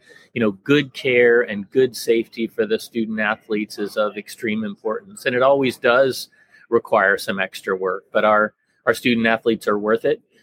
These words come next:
Uh, their safety is the most important thing. And it really is this extra work that's been shown to save lives, you know, going from, uh, old school, not doing much of anything and let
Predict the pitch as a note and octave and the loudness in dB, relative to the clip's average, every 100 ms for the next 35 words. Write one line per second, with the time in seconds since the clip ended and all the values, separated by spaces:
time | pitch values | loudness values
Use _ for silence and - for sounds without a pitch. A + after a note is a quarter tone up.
0 | _ G#2 G2 G2+ G#2 A2+ A2 A#2 A#2 - | _ -4 0 0 2 2 2 -2 -2 -4
1 | B2 A#2+ G#2+ - G#2+ G#2+ A#2+ - B2 A2 | -2 0 0 -2 0 2 0 -2 -6 -6
2 | - A#2+ A2 A2 - A2 A2+ B2 _ _ | -4 -4 -4 -6 -2 -2 -4 -8 _ _
3 | _ B2 A#2+ D3 G#3+ D3+ D#3 C3 - C3 | _ -2 2 4 4 4 4 2 2 0
4 | A2+ - B2+ C3+ - - B2+ A2+ C3 A#2+ | 0 -4 -6 -6 -8 0 2 4 2 2
5 | - G#2+ - A2+ A2 G#2+ A#2 A2 A2 G#2+ | -2 -4 -2 -4 -4 -2 0 0 0 -4
6 | - A2 G#2+ G#2+ A2 A2 G#2 G#2 F#2+ G#2+ | -2 -2 -2 0 2 4 0 -6 -10 -4
7 | G#2+ G2+ A#2 A2+ A2+ A2+ - A#2+ G#2+ G#2+ | -2 0 2 2 2 -2 -2 0 0 -2
8 | - _ _ _ - A#2 G#2+ G#2+ - - | -10 _ _ _ -2 0 0 -2 -12 -18
9 | - C3 C3+ B2+ A2 - C3+ B2+ A#2+ A2+ | -4 0 2 0 -4 -4 0 4 4 4
10 | B2 C3 A2+ B2+ A2+ A2 B2 - G2+ G#2+ | 0 0 0 2 2 0 -2 -2 -4 -2
11 | D3+ A2 G#2+ G2 G2+ G#2+ A2 A2+ A2+ | 0 -2 -6 -8 -6 -4 0 0 0